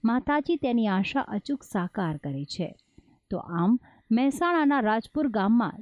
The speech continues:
સમાજ ઉત્થાનની પ્રવૃત્તિઓ સાથે મા ઉમિયાના આશીર્વાદથી સુખ સમૃદ્ધિની મહેક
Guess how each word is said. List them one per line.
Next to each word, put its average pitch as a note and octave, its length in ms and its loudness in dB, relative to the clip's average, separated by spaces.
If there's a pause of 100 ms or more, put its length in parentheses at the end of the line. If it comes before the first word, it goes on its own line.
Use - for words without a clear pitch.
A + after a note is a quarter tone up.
સમાજ A3+ 420 2
ઉત્થાનની G#3+ 520 0
પ્રવૃત્તિઓ E3+ 540 -6
સાથે A#3 580 -2 (280)
મા C#4 220 4
ઉમિયાના A#3+ 540 2
આશીર્વાદથી F#3 920 -2 (340)
સુખ - 200 -2
સમૃદ્ધિની A3 640 2
મહેક F3+ 440 0